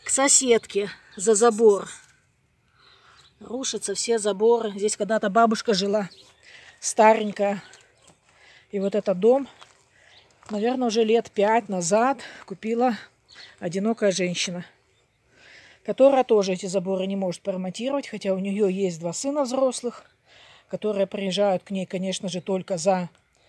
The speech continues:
за готовым урожаем по осени, как говорится. Ну, конечно, немножко помогают, но заборы никак не могут сделать.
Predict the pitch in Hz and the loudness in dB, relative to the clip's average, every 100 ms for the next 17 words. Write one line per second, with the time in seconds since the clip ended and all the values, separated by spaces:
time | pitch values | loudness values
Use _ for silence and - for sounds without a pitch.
0 | _ - _ _ _ _ _ _ _ - | _ -20 _ _ _ _ _ _ _ -6
1 | 220 370 320 311 311 302 269 226 214 196 | 6 6 8 4 6 4 4 2 0 0
2 | 180 311 349 330 320 294 302 - 277 269 | 2 4 4 4 6 6 4 0 -2 0
3 | 254 - - - - - 214 240 247 247 | 0 -4 -12 -16 -18 -12 -4 -2 0 0
4 | 240 - 269 403 - 277 247 254 247 247 | -4 -6 -6 -6 -4 -4 -4 -2 -2 -2
5 | 247 254 247 240 294 302 285 190 208 196 | -4 0 0 2 2 0 -2 -4 -2 -2
6 | 180 233 294 302 311 _ _ _ _ _ | 2 2 4 0 -6 _ _ _ _ _
7 | _ _ - 196 233 196 190 - - 180 | _ _ -10 -6 -4 0 0 -2 -6 -4
8 | 202 214 190 175 185 170 170 - | -2 -2 -4 -4 -2 -2 -4 -8